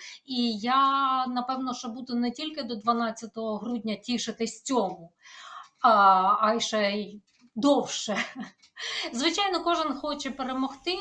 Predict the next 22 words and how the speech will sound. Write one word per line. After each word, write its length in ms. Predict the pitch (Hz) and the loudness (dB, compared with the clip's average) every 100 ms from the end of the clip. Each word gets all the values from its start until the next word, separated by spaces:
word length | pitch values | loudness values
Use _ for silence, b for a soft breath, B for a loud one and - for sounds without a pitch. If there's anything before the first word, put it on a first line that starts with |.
| 370 | -4
бо 80 | 302 | -4
це 180 | 285 | -4
престижна 800 | 247 - 269 - - 262 254 240 | -6 -4 -4 -4 -6 -4 -2 -2
премія. 600 | 247 269 294 339 359 370 370 - _ _ - _ _ - _ - B B B B B | -2 -4 -4 -4 -6 -8 -12 -18 _ _ -20 _ _ -20 _ -14 B B B B B
Ну, 420 | 220 233 285 349 381 403 392 349 | -2 0 2 2 2 -2 -6 -4
будемо 320 | 339 339 330 | -2 0 -2
сподіватися. 840 | 294 311 294 269 247 240 220 - | -6 -6 -4 2 2 2 -4 -6
Я 140 | 233 247 | -4 -4
завжди 380 | 285 254 254 247 | -4 -8 -10 -12
сподіваюсь, 1080 | - 220 226 226 220 202 202 - - - | -10 -10 -4 -2 -2 -4 -10 -16 -20 -20
що 360 | - 196 190 190 185 _ _ _ _ _ _ _ - | -16 -12 -12 -12 -18 _ _ _ _ _ _ _ -16
виграю. 760 | 208 277 311 240 233 214 202 - | -10 -8 -8 -6 -6 -6 -4 2
Але 260 | 247 269 262 - | 4 2 -2 -2
тут, 200 | 349 - - B B B B | -2 -4 -16 B B B B
ви 240 | 240 240 | -6 -4
розумієте, 480 | 294 285 339 339 269 | -4 -2 -4 -2 -4
це 240 | - 311 294 | -4 -2 -2
ж 140 | 269 | -2
не 220 | 277 269 | -4 -4
спортивні 640 | 254 - 254 - 262 220 208 | -6 -8 -8 -4 -2 -2 -4
змагання, 720 | 196 196 185 170 170 180 214 - | -2 -2 0 -2 -4 -14 -18 -6
так? 180 | 240 | -4